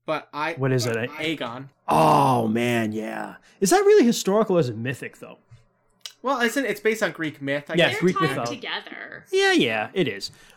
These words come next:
Speaker 2: Uh, yeah, Aegon's really cool. Aegon is made by the same people who Evil Hat, if I, if I'm right.
Speaker 1: I'm pretty sure Aegon is made by John Harper, who did Blades in the Dark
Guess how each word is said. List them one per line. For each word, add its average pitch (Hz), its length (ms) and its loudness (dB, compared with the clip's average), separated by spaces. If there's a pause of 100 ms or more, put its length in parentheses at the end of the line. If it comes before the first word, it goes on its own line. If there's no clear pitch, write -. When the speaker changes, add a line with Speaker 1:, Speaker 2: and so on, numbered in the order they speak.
Speaker 2:
Uh, 135 400 0
yeah, 196 220 2
Aegon's 262 400 2
really 143 220 2
cool. 107 280 -16
Aegon 240 280 2
is 147 140 0
made 151 140 2
by 139 80 0
the 120 60 -4
same 131 180 -4
people 123 240 -6
who 131 140 -6
Evil 123 240 -6
Hat, 120 280 -4 (460)
if 131 140 -8
I, 127 160 -2
if 127 120 -4
I'm 120 140 -4
right. 107 300 -8 (420)
Speaker 1:
I'm 165 80 -8
pretty 277 160 -2
sure 294 180 -2
Aegon 185 340 -4
is 151 100 -10
made 170 200 -10
by 151 380 -6 (120)
John 143 320 -10
Harper, 127 380 -10
who 123 160 -10
did 127 240 -10
Blades 139 280 -8
in 131 60 -12
the 117 60 -14
Dark 135 300 -8